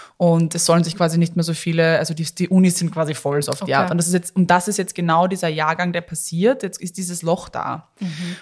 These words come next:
Speaker 1: Und deshalb ist jetzt gerade einfach so eine Shortage an LehrerInnen. Und deshalb sind die, die jetzt da sind, umso überarbeiteter, weil sie
Speaker 2: Mhm.
Speaker 1: halt für diese,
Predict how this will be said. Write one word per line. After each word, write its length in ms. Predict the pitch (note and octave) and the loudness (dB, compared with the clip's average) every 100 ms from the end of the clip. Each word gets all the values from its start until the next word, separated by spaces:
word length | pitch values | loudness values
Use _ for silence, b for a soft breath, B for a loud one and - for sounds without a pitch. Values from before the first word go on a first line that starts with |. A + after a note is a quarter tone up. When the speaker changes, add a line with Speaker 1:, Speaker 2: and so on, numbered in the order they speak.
| - | 2
Speaker 1:
Und 60 | |
deshalb 240 | F3 E3+ F#3 | 4 4 2
ist 100 | F3+ | -2
jetzt 140 | - | -4
gerade 320 | - D#3+ F3+ | 0 2 4
einfach 240 | E3+ E3+ E3+ | 0 -2 -6
so 240 | - F3+ | -4 -2
eine 160 | F3 E3 | -2 -2
Shortage 800 | - D#3 E3 - B3 A#3+ - - | 0 -2 0 0 -2 0 -4 -2
an 160 | E3+ D#3+ | 0 0
LehrerInnen. 760 | D#3 D#3 E3 E3+ F#3 A3 B3 B B B B _ | 2 2 2 4 4 6 4 B B B B _
Und 380 | F#3+ F#3+ F#3+ F#3 | 2 4 4 2
deshalb 220 | F#3 F#3 | 0 0
sind 200 | - F#3 | 2 2
die, 120 | G#3+ | 4
die 120 | G#3 F#3+ | 2 2
jetzt 240 | F3+ - | 0 -2
da 220 | F#3 G#3+ | 2 2
sind, 400 | G3 F#3 F#3+ G#3 - | 0 -2 -2 -2 -4
umso 320 | - B3+ A#3+ | 4 4 4
überarbeiteter, 920 | - F3 - G3 G#3+ F#3 F3 F3+ F#3 G3+ | -2 -2 0 2 2 0 -4 -2 -2 0
weil 140 | F3+ | 0
sie 100 | F3 | 0
Speaker 2:
Mhm. 60 | E3+ | 0
Speaker 1:
halt 200 | F#3 G#3 | -2 -4
für 160 | - | -8
diese, 600 | F3 G3+ A3 A3 G3+ F#3+ | -2 0 4 4 4 0